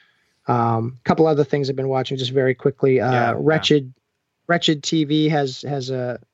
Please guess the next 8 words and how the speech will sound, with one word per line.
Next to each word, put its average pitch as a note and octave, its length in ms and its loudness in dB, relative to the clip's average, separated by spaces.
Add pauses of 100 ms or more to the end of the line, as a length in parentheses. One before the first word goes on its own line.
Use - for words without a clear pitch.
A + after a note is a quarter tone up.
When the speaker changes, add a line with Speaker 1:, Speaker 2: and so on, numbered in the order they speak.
(100)
Speaker 1:
uh, A#2+ 320 -2 (320)
a D3 100 -4 (180)
T C3+ 160 2
V C3 140 4
shows, C3 360 4
and C3+ 100 2
it C3 120 4
also, B2 500 0